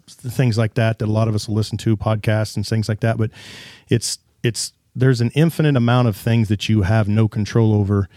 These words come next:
in business, in life,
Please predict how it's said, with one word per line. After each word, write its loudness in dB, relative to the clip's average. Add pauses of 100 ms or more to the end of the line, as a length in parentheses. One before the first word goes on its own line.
(440)
in 2 (760)
business, 2
in 0
life, 0